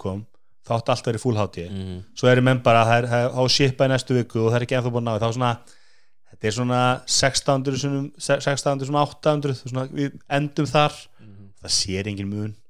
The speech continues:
Speaker 1: Það sama með fjögur K leikina í PlayStation Pro. Þeir eru margir að lenda þarna einhvers staðar mitt á milli, tvö komma fimm,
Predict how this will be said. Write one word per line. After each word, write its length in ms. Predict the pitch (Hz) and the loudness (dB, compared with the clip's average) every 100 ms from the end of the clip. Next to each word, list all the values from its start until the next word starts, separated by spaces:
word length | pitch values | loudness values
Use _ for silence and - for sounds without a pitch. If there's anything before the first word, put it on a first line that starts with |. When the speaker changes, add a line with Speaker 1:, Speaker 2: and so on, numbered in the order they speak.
| - - | -18 -8
Speaker 1:
Það 140 | 98 | 0
sama 300 | 117 120 120 | 0 0 -2
með 80 | 117 127 | -4 0
fjögur 260 | 127 131 | 0 0
K 160 | 135 131 | 0 0
leikina 320 | 131 135 127 | 0 -4 -4
í 80 | 127 | -4
PlayStation 320 | 139 - 131 | -4 -4 -4
Pro. 220 | 139 143 131 - - - - | -2 -4 -6 -18 -20 -20 -10
Þeir 160 | 104 107 | -4 -2
eru 80 | 107 | 2
margir 400 | 107 120 - 123 | 2 2 -2 0
að 80 | |
lenda 320 | 123 127 - 127 | 0 -2 -4 -4
þarna 240 | 123 123 | -2 -6
einhvers 80 | - | -4
staðar 160 | 135 | -2
mitt 160 | 131 - | -2 -2
á 100 | 135 131 | -4 -4
milli, 380 | 131 - 127 - - - - - - | -6 -8 -8 -8 -20 -20 -20 -14 -2
tvö 140 | 127 | 0
komma 160 | 127 117 | 0 0
fimm, 160 | 127 | -2